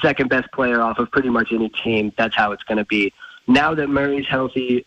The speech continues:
Jokic, uh, has that extra weapon that teams have to focus on. I mean, Murray, he, he scored twenty-three points in the fourth quarter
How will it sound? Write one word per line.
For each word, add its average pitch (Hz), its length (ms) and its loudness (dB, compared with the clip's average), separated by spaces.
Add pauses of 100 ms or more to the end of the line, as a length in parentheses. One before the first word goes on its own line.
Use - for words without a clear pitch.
(120)
Jokic, 127 640 0
uh, 107 420 0
has 135 300 2
that 120 220 0
extra 120 340 -2
weapon 123 480 -2 (300)
that 120 160 0
teams 123 240 0
have 117 160 0
to 110 100 -2
focus 131 380 -2
on. 117 280 2 (300)
I 127 120 0
mean, 123 180 4
Murray, 151 360 2
he, 151 120 -2 (120)
he 151 140 -6
scored 143 240 0
twenty-three 139 460 0
points 120 360 -2
in 120 60 -2
the 113 80 -2
fourth 120 300 -4
quarter 110 500 0